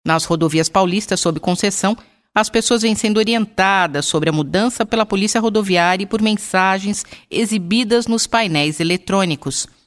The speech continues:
O gerente de segurança e sinalização da Agência de Transporte do Estado de São Paulo, a artesp,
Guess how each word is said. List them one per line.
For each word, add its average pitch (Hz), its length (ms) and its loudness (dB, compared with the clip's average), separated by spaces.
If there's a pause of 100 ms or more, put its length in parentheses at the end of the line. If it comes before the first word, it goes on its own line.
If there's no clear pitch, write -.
(260)
O 262 80 2
gerente 226 380 2
de 208 100 -2
segurança 214 600 0
e - 20 -6
sinalização 175 680 0
da 165 120 4
Agência 165 460 0
de 160 120 -4
Transporte 165 580 0
do 151 80 -4
Estado 139 320 0
de 143 60 -6
São 208 220 0
Paulo, 190 360 2
a 139 40 4
artesp, 185 600 -2